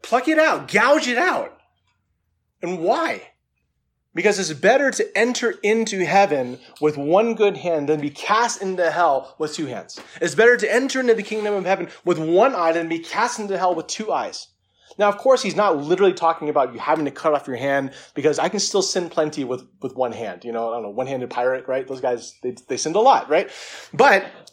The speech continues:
what he's saying is you need to be savage with your sin. Like, what are the things that you just need to radically amputate? You know, maybe not even the things that are overtly sinful, like,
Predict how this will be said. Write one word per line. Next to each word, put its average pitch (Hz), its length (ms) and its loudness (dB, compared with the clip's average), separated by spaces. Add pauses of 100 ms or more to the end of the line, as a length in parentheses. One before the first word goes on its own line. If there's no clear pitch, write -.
(840)
what 190 160 2
he's 202 140 0
saying 240 340 0
is 156 300 -4 (100)
you 170 280 -2
need 240 200 -2
to 196 80 -8
be 156 80 -10
savage 185 840 0
with 131 160 -8
your 131 140 -2
sin. - 440 -6 (1000)
Like, 156 180 0
what 226 160 6
are 294 60 4
the 220 100 -2
things 202 280 -4
that 160 80 -8
you 160 140 -6
just 202 140 -6
need 196 120 -4
to 139 60 -4
radically 156 680 -2
amputate? - 680 -12 (300)
You 165 120 -4
know, - 20 0
maybe 277 240 2
not 247 180 2
even 190 140 -2
the 175 80 -2
things 185 300 -6
that 147 100 -2
are 143 180 -4
overtly 160 460 0
sinful, 139 720 -6
like, 127 260 -4